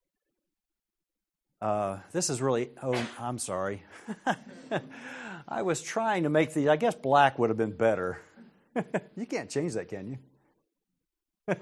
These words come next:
All right, I'll just read it to you. How do you respond when mission, you hear missionary stories about people coming to Christ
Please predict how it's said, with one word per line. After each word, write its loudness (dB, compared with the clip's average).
All 6
right, 10
I'll 10
just 4
read 8
it -4
to -2
you. -4
How 6
do 6
you 6
respond 6
when 2
mission, 4
you 2
hear 6
missionary 4
stories 6
about 0
people 2
coming 0
to 0
Christ -6